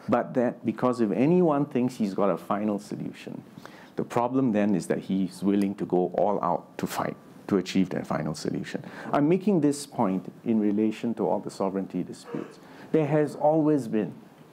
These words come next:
problems of sovereignty in Asia. But the point is that if you can put them aside wherever they can be put aside, focus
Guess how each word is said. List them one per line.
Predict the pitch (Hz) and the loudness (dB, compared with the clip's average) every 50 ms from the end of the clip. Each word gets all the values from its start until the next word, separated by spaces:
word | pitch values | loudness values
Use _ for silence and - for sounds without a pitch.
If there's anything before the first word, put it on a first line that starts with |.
| - - - - - | -20 -20 -20 -12 -2
problems | - 117 110 107 107 107 101 95 - - | 0 0 0 2 0 0 0 0 0 -2
of | - - | -2 -2
sovereignty | - 101 92 90 90 90 90 85 - - - - - - - - - - - - - - - | 0 -2 -2 0 -2 -4 -6 -4 -4 -6 -6 -6 -10 -20 -20 -20 -20 -20 -20 -20 -14 -6 -4
in | - 101 - - | -2 -2 -2 -4
Asia. | - - - - - - - - - - - - - - - - - - - - - - | -6 -8 -10 -12 -12 -12 -12 -14 -18 -20 -20 -20 -20 -20 -20 -20 -20 -20 -20 -14 -4 -2
But | 131 110 101 | -2 -2 -2
the | 107 | -4
point | - - - 123 135 143 151 151 151 - - - - - - - - - | -6 -2 0 2 2 4 2 0 -2 -6 -20 -20 -20 -20 -20 -12 -4 -2
is | - 101 - | -2 0 2
that | 107 92 - | 0 0 2
if | - 95 101 | 0 0 2
you | 104 98 92 | 2 0 2
can | - 101 98 95 92 90 - - - - | 2 0 2 2 0 -2 -6 -10 -4 -2
put | - 160 160 | -2 0 2
them | 156 156 151 127 | 2 2 2 0
aside | 110 - - 113 104 110 117 - - - - - | 0 0 0 0 2 2 0 -2 -4 -8 -8 -4
wherever | - 101 104 101 101 104 107 | -2 0 2 2 2 2 2
they | 92 92 85 | 0 0 -2
can | - - 92 80 82 | -2 -4 -8 -6 -6
be | 85 85 | -8 -8
put | - - 87 85 | -6 -6 -6 -6
aside, | - - - - - - - - - - - - - - - - - - - | -6 -8 -8 -8 -6 -6 -6 -8 -10 -14 -20 -20 -20 -20 -20 -20 -20 -20 -16
focus | - - - 143 151 151 - 160 160 156 - - | -6 0 0 0 0 2 0 0 0 0 -2 -8